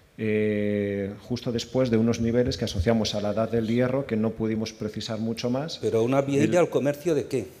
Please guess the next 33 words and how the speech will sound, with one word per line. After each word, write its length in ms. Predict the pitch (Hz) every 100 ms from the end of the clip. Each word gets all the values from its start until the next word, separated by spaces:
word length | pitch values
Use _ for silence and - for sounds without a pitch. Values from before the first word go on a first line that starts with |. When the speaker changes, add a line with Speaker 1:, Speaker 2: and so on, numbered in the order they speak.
| - - -
Speaker 1:
Algún 260 | 113 104 104
tipo 220 | 113 113
de 80 | 98
comercio, 480 | 98 127 - 98
no 140 | 95 107
sabemos 480 | - 98 98 92 -
el 200 | 92 90
cuál. 340 | - 123 101 - - - - - - -
No 140 | 107
sabrem-, 360 | 104 110 107 110
no 280 | 117 113 117
creemos 340 | 110 110 110
que 100 | -
fuese 280 | 104 113 -
el 80 | 107
producto, 640 | - 117 131 139 - 147
no 300 | 123 113 113 110
podía 360 | 110 104 123
ser 260 | 113 120 110
utilizada 840 | 110 113 101 101 - 113 98 -
para 180 | 110 104
algún 220 | 101 107
elemento 440 | 107 104 107 107 107
decorativo, 580 | 104 110 107 - 127 123
pero 200 | 117 107
no 220 | 110 120
tenía 300 | 117 110 110
ningún 300 | 107 101 110
tipo 320 | 101 110 -
de 100 | 104
marca 360 | 107 113 117 117
ni 120 | 107
perforación. 720 | 104 107 - 104 - 120 135